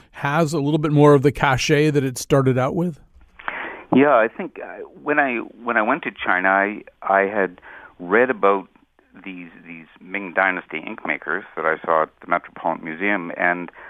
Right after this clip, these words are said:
Speaker 2: I visited a factory where they were using the, the, the same catalogs, the same designs as,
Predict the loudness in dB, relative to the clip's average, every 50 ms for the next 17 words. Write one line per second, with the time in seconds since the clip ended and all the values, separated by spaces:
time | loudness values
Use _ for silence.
0 | -20 -10 -4 -2 -2 -2 0 -2 -4 -2 -2 -2 -2 -2 -4 -4 -6 -2 -2 -2
1 | -2 -2 -6 -8 -8 -4 -2 0 0 0 0 0 -2 0 -2 -4 -4 -6 -6 -6
2 | -6 -6 -6 -6 -6 -8 -10 -14 -18 -20 -20 -20 -20 -20 -20 _ -14 -12 -10 -8
3 | -8 -10 -10 -12 -14 -16 -18 -20 -20 -20 -20 -20 -20 -20 -20 -18 -16 -16 -10 -8
4 | -6 -6 -6 -6 -10 -8 -4 -2 0 0 0 0 2 2 2 2 0 -2 -8 -18
5 | -20 -16 -10 -6 -6 -4 -4 -6 -8 -4 0 2 2 2 2 -2 -4 -8 -12 -18
6 | -20 -20 -20 -20 -20 -10 -6 -4 -4 -4